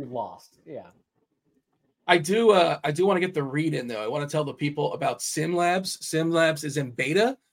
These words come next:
Speaker 2: and you mentioned Dan Bach, and I'll tell, I'll tell the reason why that kinda tied in in a second.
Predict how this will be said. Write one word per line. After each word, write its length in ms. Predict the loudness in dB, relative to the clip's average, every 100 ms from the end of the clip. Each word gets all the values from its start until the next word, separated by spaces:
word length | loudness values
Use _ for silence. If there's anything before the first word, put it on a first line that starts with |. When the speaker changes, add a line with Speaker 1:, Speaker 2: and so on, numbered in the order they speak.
| _ _
Speaker 2:
and 100 | 0
you 60 | 4
mentioned 300 | 4 2 0
Dan 220 | 2 2
Bach, 320 | 2 2 0
and 80 | -4
I'll 60 | -4
tell, 320 | 0 -2 -4
I'll 80 | -8
tell 100 | -4
the 80 | -4
reason 220 | -4 -2
why 200 | 0 0
that 120 | -2
kinda 140 | -6 -4
tied 300 | -2 0 -2
in 100 | -4
in 100 | -8
a 40 |
second. 380 | -2 0 0 -6